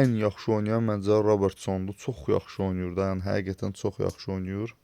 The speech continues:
Bəyənirəm onun oynadığı oyunu. Betonun gücünü azaldıblar. D-yə, D idi, indi Y-yə çevirdilər. A idi əvvəllər, sonra B-yə atdılar, sonra D-yə, Y, indi Y, ə, kondisionunu atıblar. Çox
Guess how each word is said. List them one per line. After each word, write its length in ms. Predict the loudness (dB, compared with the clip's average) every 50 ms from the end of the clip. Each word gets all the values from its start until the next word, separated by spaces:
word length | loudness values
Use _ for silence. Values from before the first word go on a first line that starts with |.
| _ _ _ _ _ _ _ _ _ _ _ -20 _ _
Bəyənirəm 540 | 4 4 4 4 4 2 2 2 2 0 0 -2
onun 140 | -2 -2 -2
oynadığı 300 | -2 -2 -4 -4 -4 -6
oyunu. 540 | -6 -4 -4 -4 -4 -4 -4 -4 -4 -4 -6 -8 _ _ _ _ _ _ _ _ _ _ _ _ _ _ _ 0
Betonun 440 | 0 0 2 0 0 2 2 0
gücünü 300 | -2 -4 -4 -2 0 2
azaldıblar. 800 | 2 2 4 6 6 6 6 4 0 -4 -2 2 4 4 4 2 2 _
D-yə, 340 | 4 6 6 6 6 4 4 0 -4 _ -18 -12 2 6
D 120 | 8 8 8 8
idi, 220 | 6 2 2 0 0 0 -2 -2
indi 160 | -4 -4 -2 0
Y-yə 300 | 2 4 6 6 4 4
çevirdilər. 800 | 2 0 0 2 2 -2 -2 -2 0 2 2 2 2 0 -2 -8 -14 _ -18 -16 -14 -16 -14 -16 -18 -18 4 _
A 100 | 10 12 12 10
idi 140 | 10 8 6
əvvəllər, 480 | 4 4 4 2 0 2 2 -2 -2 0
sonra 240 | 2 4 4 4 4 6 8
B-yə 220 | 8 8 8 8 6
atdılar, 400 | 4 0 _ 0 2 2 2 0 0
sonra 220 | 0 2 2 2 2 4
D-yə, 320 | 4 4 6 4 4 4 2 2
Y, 220 | 4 4 4 4 4
indi 300 | 0 -2 0 0 -2 -2 0 4 4
Y, 100 | 4 4 2 -4 -18 -20 -20 -20 _ _ _ _ -2
ə, 240 | 0 2 2 2 0
kondisionunu 640 | 0 0 0 0 0 -4 -6 -6 -4 -4 -2 -2 -2
atıblar. 400 | -2 -4 -6 -4 -2 -2 -2 0
Çox 240 | 0 -2 -2 -2